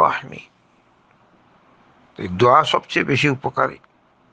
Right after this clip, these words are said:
এর মধ্যে কেউ যদি এরকম সাদাকা করে, এতে কোনো অসুবিধা নেই। কিন্তু কথা হচ্ছে, এই যে, উম, শব্দ, জানের বদলে দান, এটা কি বুঝে? মানে, এই জান দিলে আল্লাহ তাকে রক্ষা করবে?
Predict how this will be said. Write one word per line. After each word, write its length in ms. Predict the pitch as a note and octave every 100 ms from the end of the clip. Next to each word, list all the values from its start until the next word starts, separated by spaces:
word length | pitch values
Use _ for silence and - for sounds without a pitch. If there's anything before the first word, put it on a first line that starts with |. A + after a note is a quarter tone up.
| _ _ _ _ _ _ _ -
এর 140 | B2+
মধ্যে 300 | C3+ D3 D3
কেউ 220 | C3+ D3
যদি 420 | C#3+ C#3+ D3 C#3+ C3+
এরকম 420 | - C3+ C#3 C3+
সাদাকা 460 | - B2+ A#2+ D3+
করে, 320 | C#3 A#2+ B2 C#4
এতে 180 | G3 F3
কোনো 200 | E3 D3+
অসুবিধা 460 | A#2+ C3+ F#2 -
নেই। 140 | - - - _ _ _ _ _ _ _ _ _ _ _
কিন্তু 240 | C#3 C3+ C3
কথা 240 | D#3+ F3
হচ্ছে, 280 | E3 D#3+ D#3+
এই 180 | D#3+ D#3+
যে, 180 | E3
উম, 800 | D3+ C#3 - - - - - B2
শব্দ, 480 | G#2+ D3 A#2+ A2 A#2+ - - -
জানের 300 | A#2 B2 D3
বদলে 340 | C#3 C3 C3
দান, 260 | B2+ - - _ _ _ _ _ _ _ _ _ _ _
এটা 200 | - C#3+
কি 180 | C3+ E3+
বুঝে? 400 | D#3 C3+ G#2+ F#2+ - _ _ _ _ -
মানে, 160 | A#2+ B2+
এই 100 | C3+
জান 320 | C3 C3+ D3+
দিলে 200 | D3+ F3
আল্লাহ 220 | D3 D#3
তাকে 240 | D#3 D3
রক্ষা 260 | D3+ D3+ E3+
করবে? 340 | D#3 C3+ A#2